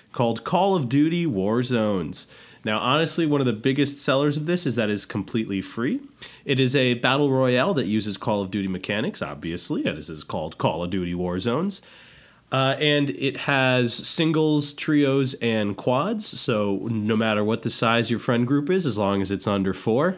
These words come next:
you're gonna have an opportunity to play. Um, and it's, it's the Call of Duty kind of fighting mechanics, I think, are pretty clean. And what's annoying about them in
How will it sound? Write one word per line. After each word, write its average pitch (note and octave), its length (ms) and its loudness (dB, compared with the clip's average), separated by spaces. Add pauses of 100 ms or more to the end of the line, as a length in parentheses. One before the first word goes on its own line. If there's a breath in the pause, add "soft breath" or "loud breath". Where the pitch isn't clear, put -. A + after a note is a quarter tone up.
(240 loud breath)
you're G2 160 -2
gonna A#2 260 2
have A#2+ 220 2
an A2+ 80 2
opportunity C#3 720 0
to F#3+ 80 -2
play. A#3+ 360 -4 (580 loud breath)
Um, C3+ 440 2
and D3+ 160 2
it's, D#3 260 -2
it's - 460 -2 (640)
the D3 480 2
Call D#3+ 280 0
of D3+ 120 -2
Duty C#3+ 640 4
kind A#2+ 340 2
of G#2 360 -2 (120)
fighting A2+ 880 0 (400)
mechanics, G#2+ 720 -2
I A#2 140 0
think, B2+ 240 2
are G#2 80 0
pretty A#2 240 0
clean. C3+ 540 0 (420 loud breath)
And A#2+ 540 2
what's C3 320 0
annoying D#3+ 360 4
about D3 300 2
them C#3+ 160 2
in A#2 340 2